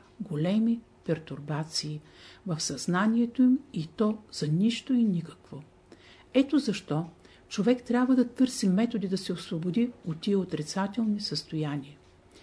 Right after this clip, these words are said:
Сега, важно за вас като ученици на окултна школа, като братя и сестри, е да се надпреварвате в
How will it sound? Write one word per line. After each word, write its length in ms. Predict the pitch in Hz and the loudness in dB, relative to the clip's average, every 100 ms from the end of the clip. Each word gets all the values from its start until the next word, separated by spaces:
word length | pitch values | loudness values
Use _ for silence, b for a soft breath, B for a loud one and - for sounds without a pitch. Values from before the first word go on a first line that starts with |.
| B - | B -8
Сега, 440 | - 180 160 151 - - _ B B B - | -2 -2 0 -4 -8 -20 _ B B B -4
важно 380 | 175 285 285 294 | 2 2 4 4
за 160 | 277 | 6
вас 220 | 240 254 | 4 2
като 240 | - 247 214 | 0 0 0
ученици 460 | 202 233 269 - | 2 6 6 6
на 120 | 196 185 | 2 2
окултна 480 | 175 254 254 202 | -2 0 0 -2
школа, 460 | 165 - 170 170 143 - B B B | -6 -4 -2 -2 -4 -12 B B B
като 240 | - 196 180 | -2 0 -2
братя 420 | 175 208 262 277 | 0 0 2 2
и 60 | |
сестри, 600 | 254 240 220 - 214 220 214 b b b - | 2 0 -2 0 2 2 0 b b b 2
е 100 | 196 | 2
да 120 | 170 | 4
се 140 | - | 2
надпреварвате 840 | 170 170 - 165 165 220 277 285 269 | 0 -2 -2 0 2 2 2 2 2
в 140 | 254 | 0